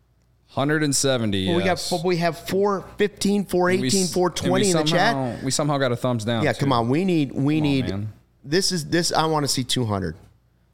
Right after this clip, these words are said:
Speaker 2: At least two hundred thumbs up. We appreciate it. Uh, Cody, the only thing that would make this night better would be the vibes from a trip to Sunnyside.
Speaker 1: Listen, I've,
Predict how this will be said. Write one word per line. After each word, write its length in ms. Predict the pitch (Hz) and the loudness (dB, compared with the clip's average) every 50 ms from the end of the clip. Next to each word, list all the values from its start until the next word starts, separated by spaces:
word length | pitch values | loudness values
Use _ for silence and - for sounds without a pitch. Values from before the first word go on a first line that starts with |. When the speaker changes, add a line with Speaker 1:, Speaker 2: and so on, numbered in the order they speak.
| _ _ _ _ - | _ _ _ _ -2
Speaker 2:
At 80 | 120 120 | 0 0
least 300 | 175 208 185 - - - | 2 0 0 -2 -2 0
two 140 | 156 143 | 0 0
hundred 280 | 117 117 110 101 95 90 | 2 2 2 0 0 -2
thumbs 300 | - 113 101 95 92 85 | -2 -2 0 0 -2 -2
up. 200 | 85 82 87 - - - | -4 -6 -6 -8 -6 -4
We 120 | 123 135 | -4 -2
appreciate 460 | - - 123 104 - - - 85 85 | 0 0 -2 -2 -2 -2 -4 -4 -6
it. 60 | - - - - - - _ _ - | -8 -12 -18 -20 -20 -20 _ _ -2
Uh, 220 | 127 131 131 123 | 0 0 0 0
Cody, 400 | - - - 185 175 156 143 - - - | -2 -2 0 2 2 2 0 0 -2 -2
the 80 | 131 160 | 0 0
only 180 | 190 202 185 | 2 0 0
thing 220 | - - 160 151 143 | 0 0 0 2 2
that 80 | 135 | 0
would 120 | - - 110 | 0 0 0
make 260 | 127 127 131 131 - | 0 0 0 0 -2
this 200 | 127 123 - - | -2 -2 0 0
night 320 | 123 120 120 120 - - | 0 0 0 0 0 0
better 340 | 117 113 120 135 139 139 - - - - _ _ _ _ - | 0 0 2 0 -2 -2 -6 -12 -20 -20 _ _ _ _ -6
would 180 | 110 120 110 | -6 -6 -2
be 120 | 101 127 120 | 0 0 0
the 100 | 110 104 | 0 0
vibes 420 | 113 117 117 120 120 110 - - | 2 2 2 2 0 0 -2 -4
from 160 | - 120 113 | -2 -2 -2
a 60 | 101 | -2
trip 220 | - - 110 104 - | -2 -2 -4 -2 -2
to 80 | 107 | -2
Sunnyside. 560 | 104 - 107 95 87 85 - - - 104 - - - - - - - _ _ - | -2 0 -2 -2 -2 -2 -2 -4 -4 -6 -10 -12 -18 -20 -20 -20 -20 _ _ -6
Speaker 1:
Listen, 500 | 107 104 92 - - 71 65 - - - - _ - | -4 -4 -4 -4 -6 -6 -10 -12 -14 -16 -20 _ -8
I've, 180 | 113 113 117 | -6 -6 -6